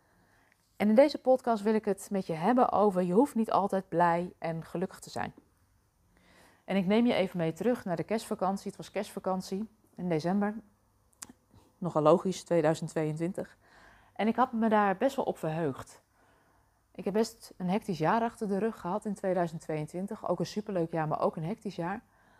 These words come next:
En ik was wel toe aan, ehm, ja, met een boek op de bank, ehm, met lekker lezen,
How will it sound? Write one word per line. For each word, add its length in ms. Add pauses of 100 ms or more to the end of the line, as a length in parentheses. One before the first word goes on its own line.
(220)
En 120
ik 80
was 180
wel 140
toe 300
aan, 560 (240)
ehm, 360 (840)
ja, 100
met 120
een 120
boek 180
op 100
de 100
bank, 580 (380)
ehm, 440
met 140
lekker 240
lezen, 800